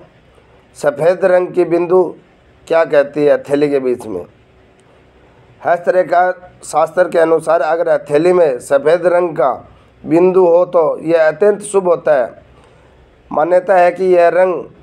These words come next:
उन्नति कारक होता है। इसके अल-, अलावा लाल रंग का बिंदु बीमारियों का सूचक होता है। पीले रंग का बिंदु शरीर में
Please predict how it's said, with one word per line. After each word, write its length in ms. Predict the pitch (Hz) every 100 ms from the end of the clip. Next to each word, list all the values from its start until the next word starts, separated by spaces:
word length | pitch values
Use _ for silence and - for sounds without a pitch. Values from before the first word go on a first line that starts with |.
| _ _ -
उन्नति 300 | 175 175 196
कारक 320 | 190 180 185
होता 340 | 170 151 156 151
है। 200 | 117 - _ _ 151
इसके 220 | - 190
अल-, 240 | 170 165 - - -
अलावा 500 | 160 175 175 131 -
लाल 280 | 151 160 175
रंग 200 | 180 180
का 160 | 196 175
बिंदु 460 | 180 180 165 120 - - _ _ _ -
बीमारियों 480 | 160 175 175 185 190
का 120 | 185
सूचक 380 | 156 160 175 175
होता 320 | 160 - 170
है। 300 | 143 - - _ _ _ _ _ -
पीले 340 | 175 190 196
रंग 220 | 185 190
का 160 | 190 180
बिंदु 480 | 180 185 165 131 - - _ _ _
शरीर 320 | - 160 180
में 260 | 185 190